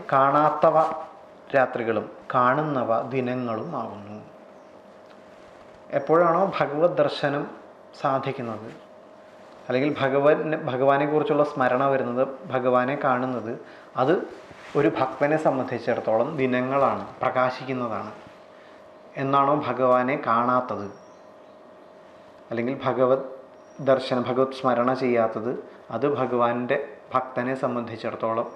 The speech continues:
രാത്രികളാണ്, ഇരുട്ടാണ്. തുടർന്ന് പറയാണ്, "യഥാഹ്യേഷ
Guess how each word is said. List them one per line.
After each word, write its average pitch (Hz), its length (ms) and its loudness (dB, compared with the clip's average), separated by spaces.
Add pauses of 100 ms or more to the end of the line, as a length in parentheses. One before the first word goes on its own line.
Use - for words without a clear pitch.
(140)
രാത്രികളാണ്, 120 720 0 (260)
ഇരുട്ടാണ്. - 440 -8 (4000)
തുടർന്ന് 131 300 0
പറയാണ്, 117 260 -2 (400)
"യഥാഹ്യേഷ 143 720 2